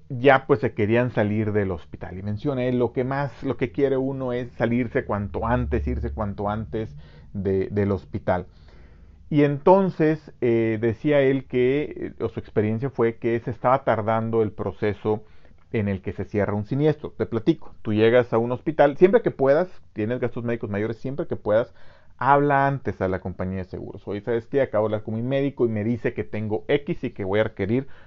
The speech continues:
una operación". Y siempre que puedas, coordínate, revísalo, prográmalo, es mucho mejor para ti, es mucho mejor para el hospital, para los médicos, y, eh, todo fluye de mejor manera.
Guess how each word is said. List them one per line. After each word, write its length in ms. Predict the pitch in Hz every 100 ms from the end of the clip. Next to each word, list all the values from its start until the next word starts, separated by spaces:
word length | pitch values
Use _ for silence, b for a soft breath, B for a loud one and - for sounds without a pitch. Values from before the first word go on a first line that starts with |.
| b -
una 300 | 127 113 104
operación". 560 | - 90 76 - 69 - b b - -
Y 80 | -
siempre 400 | 165 156 151 131
que 100 | 117
puedas, 420 | 120 117 120 104 - - -
coordínate, 880 | 113 104 131 147 139 - 139 143 143 -
revísalo, 680 | 95 98 131 - 131 127 -
prográmalo, 800 | 98 95 120 127 127 127 131 -
es 200 | 123 113
mucho 340 | 123 160 -
mejor 300 | 107 98 95
para 160 | - -
ti, 340 | - 127 131 b b b -
es 240 | 107 107 113
mucho 440 | 113 131 123 117
mejor 460 | 95 - 110 107 -
para 240 | 92 87
el 140 | 87 87
hospital, 520 | - 104 123 127 123
para 180 | 87 87
los 120 | 101
médicos, 480 | 131 131 - 131 - b b b -
y, 340 | 139 143 156 -
eh, 140 | 110
todo 280 | - 135 135
fluye 460 | - 131 123 101 95
de 80 | 92
mejor 260 | 90 92
manera. 320 | 87 78 -